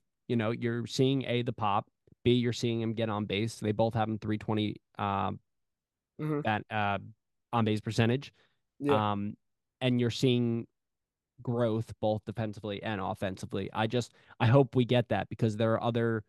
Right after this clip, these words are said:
Speaker 1: spots that you look at where his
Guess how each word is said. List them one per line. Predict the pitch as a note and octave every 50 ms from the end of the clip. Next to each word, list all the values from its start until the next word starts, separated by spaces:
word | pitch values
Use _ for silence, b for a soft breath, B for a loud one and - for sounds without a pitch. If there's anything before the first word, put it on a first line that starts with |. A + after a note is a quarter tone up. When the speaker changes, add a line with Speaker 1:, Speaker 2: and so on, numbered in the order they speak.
| _ _ _ _ _ _ -
Speaker 1:
spots | - - - B2 A2+ A2+ -
that | - A#2
you | A2 A2 A2
look | A2 A2+ A2+ -
at | A2+ G#2+ G#2 G2+ - _ _ _ _ -
where | A2 A2 G#2+ G#2 G#2 G#2+
his | G2+ G#2 A2 G#2+ G2+ G2+ G2 - - -